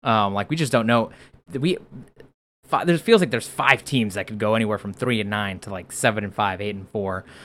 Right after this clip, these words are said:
have really great seasons, ruin some seasons for someone else. Like, that, that's entirely possible. Uh, another one that I have here is, uh, is actually the Platte,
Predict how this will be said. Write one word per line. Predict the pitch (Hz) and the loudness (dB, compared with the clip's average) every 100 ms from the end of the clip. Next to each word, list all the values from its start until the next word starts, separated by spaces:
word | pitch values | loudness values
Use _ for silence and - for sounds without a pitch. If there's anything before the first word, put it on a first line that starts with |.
| - - | -4 0
have | 123 | 4
really | 143 156 | 8 8
great | 139 135 117 | 8 4 2
seasons, | 135 120 120 110 | 2 2 2 2
ruin | 123 135 127 | 6 6 4
some | 123 120 | 0 -2
seasons | 123 110 113 | 0 0 -2
for | 113 107 | -2 -4
someone | - 107 104 | -2 -2 0
else. | 101 101 | 0 -2
Like, | 107 98 - | -4 -4 -4
that, | 104 101 - _ - - - | -2 -2 -6 _ -20 -20 -4
that's | 139 139 | -2 0
entirely | 123 113 104 98 | 0 2 2 0
possible. | 104 101 - 104 101 | -2 -4 -4 -6 -4
Uh, | 98 131 | 0 0
another | 143 202 269 | 4 4 6
one | 226 | 6
that | 151 | 4
I | 147 | 4
have | 147 135 | 4 2
here | 135 123 120 | 2 2 2
is, | 113 | 0
uh, | 113 110 110 | 0 0 0
is | 113 | 2
actually | 147 - 143 | 2 2 0
the | |
Platte, | - 127 135 104 101 | 0 2 2 0 -8